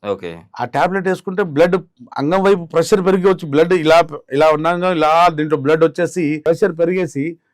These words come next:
Speaker 2: ఇలా లే-, అంగం స్తంభిస్తుంది తప్ప, నేచురల్గా అంగ-, అంగం ఎప్పుడూ ప్లెజర్ కలిగితే వస్తుంది, లేస్తుంది, అంగం
Speaker 1: ఓకే,
Speaker 2: స్తంభిస్తుంది,
Speaker 1: ఓకే.
Speaker 2: లేకుంటే కాదు. నేచురల్ కే-, దానికి తేడా అదే. ఆ మాటి మాటి కేసుకోవటం వల్ల కొన్ని టాబ్లెట్ సైడ్ ఎఫెక్ట్ ఎలా ఉంటాయి, నరాలు పాడైతుంటాయి, కొన్ని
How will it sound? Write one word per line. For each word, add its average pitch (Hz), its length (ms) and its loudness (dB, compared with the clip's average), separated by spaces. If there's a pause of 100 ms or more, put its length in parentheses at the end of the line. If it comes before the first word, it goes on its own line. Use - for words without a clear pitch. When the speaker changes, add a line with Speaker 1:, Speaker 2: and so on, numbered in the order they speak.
(220)
Speaker 2:
ఇలా 156 140 2
లే-, 151 260 4 (100)
అంగం 147 220 -2
స్తంభిస్తుంది 135 560 -8
తప్ప, 131 240 -4 (400)
నేచురల్గా 202 600 0
అంగ-, 190 180 -8
అంగం 180 360 -6
ఎప్పుడూ 185 240 -8
ప్లెజర్ 175 480 0
కలిగితే 202 400 -2
వస్తుంది, 117 300 -2
లేస్తుంది, - 320 -18
అంగం 131 220 -6
Speaker 1:
ఓకే, 98 80 -6
Speaker 2:
స్తంభిస్తుంది, 95 480 -12
Speaker 1:
ఓకే. 85 160 -16
Speaker 2:
లేకుంటే 135 260 -10
కాదు. 131 220 -12 (300)
నేచురల్ 180 540 -2 (400)
కే-, 180 80 -6
దానికి 147 320 -2
తేడా 151 340 0
అదే. 104 240 -6 (440)
ఆ 165 80 0
మాటి 175 320 -2
మాటి 190 220 -2
కేసుకోవటం 175 580 -6
వల్ల 131 560 -4
కొన్ని 160 220 -4
టాబ్లెట్ 170 480 -2 (240)
సైడ్ 165 220 -4
ఎఫెక్ట్ 160 300 -6
ఎలా 147 180 0
ఉంటాయి, 139 320 -6
నరాలు 160 300 0
పాడైతుంటాయి, 135 600 -6
కొన్ని 135 420 -6